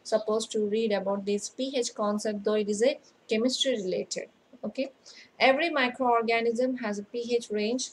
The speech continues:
within which growth is possible and typically shows a well-defined growth P H optimum. So most organisms shows a growth range of, uh, having, um, about the P H of just five to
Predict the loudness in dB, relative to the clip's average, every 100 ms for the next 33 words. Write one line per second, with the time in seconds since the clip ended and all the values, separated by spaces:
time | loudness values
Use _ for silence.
0 | -4 -2 0 0 2 2 0 -6 -8 -14
1 | 0 2 4 0 0 0 0 0 2 2
2 | 0 -6 _ _ -2 -2 0 -4 -4 -4
3 | 2 2 4 0 -4 -14 _ -8 2 4
4 | 4 0 2 2 2 0 0 -2 -2 -2
5 | -4 -2 -2 -4 -20 _ _ _ -4 0
6 | 0 0 -4 -12 _ -4 -4 -8 -10 -6
7 | -6 -6 -8 -16 _ _ _ _ _ -4
8 | -2 2 4 4 2 -2 2 2 2 -2
9 | -2 -2 -4 -4 -4 -4 -4 -4 -2 -2
10 | -2 -6 -2 -2 -2 -4 -6 -6 -6 -6
11 | -4 -2 -2 -4 -6 _ _ -6 -4 -2
12 | -4 -6 -10 -20 _ _ _ _ 0 2
13 | 0 -2 -2 -2 -4 -4 -4 -4 -4 -6
14 | -4 -4 -2 -2 -4 -4